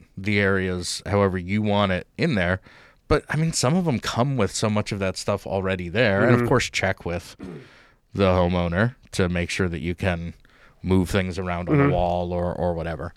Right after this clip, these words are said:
Speaker 1: Um, I don't know. I like, I like shooting in places that we find on Airbnbs.
Speaker 2: Mm-hmm. Another play, another way that we found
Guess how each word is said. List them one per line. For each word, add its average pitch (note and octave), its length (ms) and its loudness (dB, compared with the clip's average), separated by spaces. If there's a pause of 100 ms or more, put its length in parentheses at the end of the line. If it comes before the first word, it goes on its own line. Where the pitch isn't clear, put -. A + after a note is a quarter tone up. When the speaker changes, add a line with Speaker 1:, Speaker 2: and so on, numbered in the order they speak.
(560)
Speaker 1:
Um, F#2+ 560 0 (220)
I D#3+ 60 2
don't F3 100 4
know. F2 160 -2
I A2+ 100 -2
like, A#2+ 340 2
I A#2+ 80 2
like A2 240 2
shooting F#2+ 300 -2
in E2+ 280 -6 (520)
places E2+ 320 0
that E2 80 -8
we - 80 -8
find E2+ 380 -8 (280)
on - 60 -2
Airbnbs. E2 580 -4
Speaker 2:
Mm-hmm. B2 200 2 (580)
Another D3 240 4
play, D3 240 4
another D3+ 260 6
way E3 100 6
that D#3 80 6
we C3+ 80 0
found C3+ 420 0